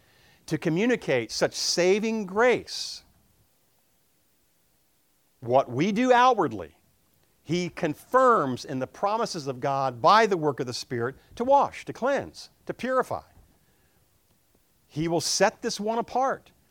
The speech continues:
the one who clings to Jesus, the one who walks in the promises of Jesus. This is the testimony that this is God's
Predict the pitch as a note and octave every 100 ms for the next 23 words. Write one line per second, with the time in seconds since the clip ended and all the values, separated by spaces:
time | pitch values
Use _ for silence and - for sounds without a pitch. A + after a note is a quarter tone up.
0 | _ - E2+ G2 D#3 - D3 G3 A3+ B3
1 | G#3 A#3+ B3 C#3 F2 - G2+ A#2+ C#3 A#2
2 | C#3+ G3+ - G#3+ - G#3+ G#3+ G#3 A3+ F#3
3 | G#3+ F3 A3 E3+ F2 - - - _ _
4 | _ _ _ _ - C3+ D3+ C#3+ C#3+ E3+
5 | D3+ D3 B2 A2+ A2+ E3 A2 F#2+ G#2 A#2
6 | A#2 G#2